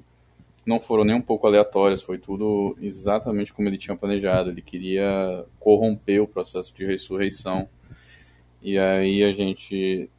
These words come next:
teve esse resultado de ele ter agora controle do Conselho e conseguir, consequentemente, é, colocar os, os genes dele, fazer com que o Conselho se torne uma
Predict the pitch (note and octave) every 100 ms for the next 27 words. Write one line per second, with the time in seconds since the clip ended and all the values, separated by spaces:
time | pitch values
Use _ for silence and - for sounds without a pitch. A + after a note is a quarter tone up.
0 | _ _ - G3+ G#3 - - G#2+ G2+ G#2
1 | G2 F#2 F2+ F#2+ G2+ G#2 G#2 G#2+ G2 F#2+
2 | F#2 F2+ E2 - _ _ _ - A2+ A2
3 | A2 G#2 G2+ G2+ G#2+ G#2 - G2+ F#2+ F#2+
4 | F#2 F#2 F2+ F2 - _ _ _ _ _
5 | G#2 G#2 G2+ F#2+ - G#2 G#2+ - G2+ F#2+
6 | G2 F#2 F#2 F2 - F2 - F#2 F2+ F2+
7 | F2+ F2 F2 E2+ - _ _ _ _ _
8 | - G#2+ G2+ - G#2 G#2+ G#2 C#2+ F2+ F2
9 | F2 D#2+ - - - - _ - - _
10 | G2+ F#2+ G2+ G2+ F#2+ F#2 F2+ F2+ - F2+
11 | - G#2+ A2 G#2 G#2 - F#2 - G2+ F#2+
12 | G#2 G#2+ G2+ F#2+ F#2 F2 E2